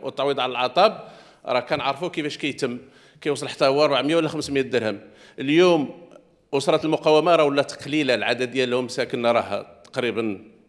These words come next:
بدات كتقاضى، وهاد الناس اللي بقاو راه حشومة نبقاو نشوفوا فيهم بحال هكذا. راه فين ما شفنا المقاومة وجيش التحرير في أي بلاصة في أي دولة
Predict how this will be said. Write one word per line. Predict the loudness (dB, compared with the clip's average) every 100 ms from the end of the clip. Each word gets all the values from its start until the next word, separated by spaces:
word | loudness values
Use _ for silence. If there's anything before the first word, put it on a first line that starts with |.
| -10
بدات | -10 -6
كتقاضى، | -6 -6 -4 0 2 0 -2 -20 -20 _ _ _
وهاد | -4 0 2
الناس | 2 0 0
اللي | -2
بقاو | 0 2 2
راه |
حشومة | 2 -2 -2 -2
نبقاو | -2 -2 -2
نشوفوا | -4 -8 -6
فيهم | -4 -4
بحال | -6 -6
هكذا. | -6 -10 -20 _ _ _ _ _ _ _ _ -4
راه | 0 2 0 -6
فين | -6 -4 -2 -2
ما | -2
شفنا | -2 -4
المقاومة | -2 -4 -2 0 2 0
وجيش | -2 -6
التحرير | -8 -6 -4
في | -6 -6 -2
أي | 0
بلاصة | 0 -2 -2 -6
في | -4
أي | -2
دولة | -2 -2 -2 -4